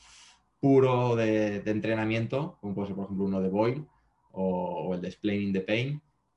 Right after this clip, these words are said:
Puede ser un libro de, de desarrollo personal que hayas dicho, "Pues gracias a este pude ver la vida de otra manera y me ha ayudado bastante a,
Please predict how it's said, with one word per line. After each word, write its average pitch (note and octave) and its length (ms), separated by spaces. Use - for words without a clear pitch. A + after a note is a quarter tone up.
Puede B2+ 140
ser B2+ 160
un B2+ 120
libro A#2+ 340
de, A2 280
de A2 80
desarrollo G#2+ 400
personal G#2+ 480
que G2+ 80
hayas G2+ 180
dicho, G2 260
"Pues F#2+ 160
gracias G#2+ 320
a G#2 60
este G#2 220
pude G#2+ 240
ver G#2 460
la G#2 180
vida G#2+ 260
de A2 80
otra A2 160
manera G#2+ 340
y A#2 100
me G#2+ 180
ha A2 60
ayudado G#2+ 480
bastante G#2+ 760
a, F#2+ 720